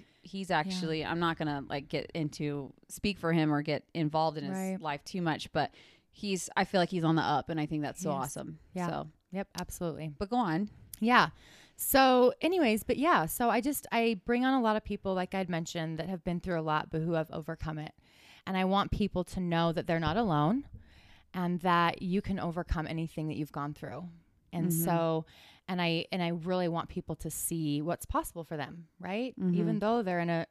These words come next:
Speaker 2: in a low point or they're in a breakdown, right? Um, and so, yeah, that's what it's about mainly, right? And I really wanna make a difference for people because people go through stuff, right?
Speaker 1: Mm-hmm.
Speaker 2: Life has its ups and downs and it's hard,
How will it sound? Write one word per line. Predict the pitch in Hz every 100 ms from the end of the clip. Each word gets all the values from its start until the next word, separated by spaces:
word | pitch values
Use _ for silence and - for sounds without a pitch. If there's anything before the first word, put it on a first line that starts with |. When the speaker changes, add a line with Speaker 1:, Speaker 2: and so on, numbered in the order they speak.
| -
Speaker 2:
in | 175
a | 165
low | 156 151
point | - 151
or | 160 160
they're | 156 156 -
in | 185
a | 165
breakdown, | 151 156 160 151 139 139
right? | 139 147 208 - _ _ - - _
Um, | 175 170 165 156 151 151 170 - _ -
and | 175 170
so, | - 175 165 156 151 156 180 _ _ _ _
yeah, | - 151 202
that's | 165 160 -
what | 202
it's | -
about | 170 156 190 151 - -
mainly, | 165 160 151 151 156
right? | 151 156 190
And | 151
I | 175
really | 190 226
wanna | 269
make | 269 262
a |
difference | 220 220 311
for | - 196
people | 160 - 143 165 - _ _ _ -
because | 214 226 185 -
people | - - 277
go | 190 226 240
through | - 220 220
stuff, | - 220 226 - - _ _ -
right? | 190 170 165
Speaker 1:
Mm-hmm. | 165
Speaker 2:
Life | 185 226 -
has | 226 202
its | -
ups | 196 -
and | 190
downs | 180 190 165
and | -
it's | 180 -
hard, | - 170 185 139